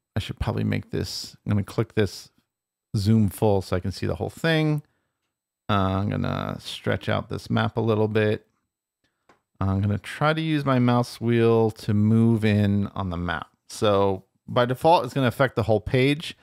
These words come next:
What I need to do is switch to this Move Item Content tool, and then now I can actually affect the map itself, not the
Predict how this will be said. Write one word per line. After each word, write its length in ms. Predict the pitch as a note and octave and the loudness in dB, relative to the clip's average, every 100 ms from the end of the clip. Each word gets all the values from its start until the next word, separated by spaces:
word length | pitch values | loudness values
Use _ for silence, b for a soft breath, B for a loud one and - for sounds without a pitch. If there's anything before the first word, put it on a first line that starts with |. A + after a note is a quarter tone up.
| b b b | b b b
What 140 | A#2 A2+ | 2 4
I 40 | |
need 220 | A#2 C#3 C3 | 4 4 0
to 80 | |
do 440 | A2 A2+ A2+ A2 G#2 | 2 4 6 4 2
is 180 | G#2+ G2 | -2 -2
switch 520 | - A#2+ A#2 - - | -4 0 0 0 -4
to 120 | - | -2
this 280 | G2+ G2 - | 0 0 0
Move 420 | G#2+ A2+ A2+ G#2 - | 2 4 4 2 0
Item 340 | G#2 G#2 G2+ | 0 0 -2
Content 640 | - A2 A#2 D#3+ D3 - | -2 -2 0 -2 -2 -4
tool, 460 | - E3+ F#3 G3+ - _ - | -4 0 0 -2 -6 _ -2
and 160 | G2+ G2+ | 0 4
then 320 | G2+ G2 G2 _ _ _ _ G2 | 4 2 0 _ _ _ _ 0
now 160 | G2+ | 0
I 80 | G2 | 0
can 160 | - G#2 | -2 -4
actually 600 | F#2 - F#2+ F#2+ G2+ - _ | -4 -4 -4 -2 -4 -8 _
affect 640 | F#2+ - - F2+ - - - _ _ _ _ _ | -14 -6 -2 -2 -4 -20 -20 _ _ _ _ _
the 160 | C3 G#2 | -4 0
map 340 | F#2 F2+ F#2 | 0 0 -2
itself, 540 | - - - D2 C2+ - | -6 -8 -4 -4 -4 -4
not 380 | F#2+ F2 - G#2+ | -2 -4 -6 -6
the 320 | G#2 G#2+ | -4 -6